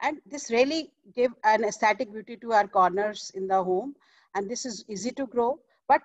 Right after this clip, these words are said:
we have to take care of its soil. Its soil should remain moist. It should not be dry. When its leaves, leaf tips turn brown in color, that means we are not watering it properly. We have to water the plants, uh, depending upon their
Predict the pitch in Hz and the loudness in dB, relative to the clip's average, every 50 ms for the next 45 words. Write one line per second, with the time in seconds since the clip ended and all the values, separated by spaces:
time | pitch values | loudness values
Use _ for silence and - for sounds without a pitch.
0 | _ 214 247 247 208 202 233 240 240 - - 294 277 - 247 233 - - 233 226 | _ -8 -8 -6 -2 2 2 2 0 0 -8 -10 -4 -2 -2 -2 0 0 2 2
1 | 233 220 - 247 - - - - 202 180 170 160 160 190 277 320 _ _ _ _ | 2 2 0 -6 -10 -8 -2 0 2 2 2 2 0 -4 -6 -10 _ _ _ _
2 | _ _ _ - - - - 233 220 214 226 247 285 277 - - 247 202 214 214 | _ _ _ -14 -12 -2 4 6 6 8 8 6 4 2 -2 -6 -6 -4 -4 -2
3 | 208 214 214 220 233 226 - 202 196 190 180 175 175 190 220 - - _ 196 - | 0 2 0 0 -2 -6 -10 -2 2 2 2 4 2 -2 -4 -6 -12 _ -18 -12
4 | - 240 202 196 208 208 226 233 - _ 170 190 208 214 - _ 190 175 165 160 | -12 -10 -6 -2 0 0 0 0 -2 _ -18 -16 -16 -18 -8 _ -2 0 0 0
5 | 160 165 208 269 - _ _ _ _ _ _ _ 214 226 247 254 240 240 - - | 0 -2 -4 -6 -8 _ _ _ _ _ _ _ 2 2 2 0 -4 -8 -10 -16
6 | - - _ _ _ 226 202 220 233 247 269 262 - - - - 214 220 240 247 | -18 -18 _ _ _ -14 -10 -8 -4 -4 -4 -4 -4 -8 -12 -14 -10 -8 -8 -8
7 | 254 - _ - 240 233 - - - - 226 226 220 220 196 180 190 185 202 233 | -8 -10 _ -4 -4 -4 -4 -12 -4 0 2 2 2 2 0 0 0 2 2 0
8 | 247 254 247 233 - 214 202 196 202 214 196 190 190 190 196 - 220 226 214 196 | 0 -2 -2 -2 -2 0 2 2 2 2 2 4 2 2 2 0 -6 -12 -10 -10
9 | 208 208 214 202 196 208 240 226 208 190 170 165 - 190 190 208 190 - - 185 | -4 -4 -2 0 2 0 0 0 0 -2 -2 -2 -4 -8 -10 -10 -12 -8 -4 -4
10 | 175 165 - 180 180 208 262 330 _ _ _ _ _ _ _ _ _ _ _ 247 | -4 -4 -6 -10 -12 -12 -16 -18 _ _ _ _ _ _ _ _ _ _ _ -2
11 | 294 277 247 254 254 254 - - 320 269 240 226 - - 240 233 269 269 262 - | 0 4 6 6 6 6 4 -2 2 4 4 4 4 2 4 4 4 4 4 4
12 | 233 220 226 269 285 - - - - _ _ _ _ _ _ 220 214 185 - - | 2 2 2 0 -2 -4 -10 -18 -20 _ _ _ _ _ _ -6 -6 -4 0 2
13 | 226 220 240 269 285 294 254 - 247 233 226 226 240 247 240 254 | 2 4 4 2 0 -2 0 2 2 4 4 4 2 2 2 2